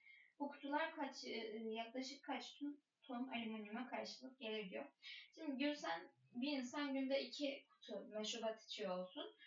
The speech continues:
Bunların yarısı alüminyumdan olsun. Buna göre kişi başına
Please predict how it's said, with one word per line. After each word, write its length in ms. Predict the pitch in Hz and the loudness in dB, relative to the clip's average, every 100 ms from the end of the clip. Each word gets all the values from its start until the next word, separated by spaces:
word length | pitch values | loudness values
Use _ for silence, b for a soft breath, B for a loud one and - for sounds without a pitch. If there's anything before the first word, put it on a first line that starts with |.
| B B 262 | B B 4
Bunların 420 | 277 294 320 311 | 6 8 4 4
yarısı 380 | 311 277 - 202 | 4 4 2 0
alüminyumdan 680 | 196 190 190 190 190 190 | 0 0 -2 -4 -4 -6
olsun. 360 | - - 370 330 | -8 -10 -8 -2
Buna 160 | 320 | 0
göre 340 | 285 262 294 - - _ _ _ _ _ _ - - - | 2 4 2 0 -10 _ _ _ _ _ _ -18 -18 -10
kişi 340 | - 294 285 247 | -2 0 2 2
başına 500 | 220 226 220 285 | 2 0 0 0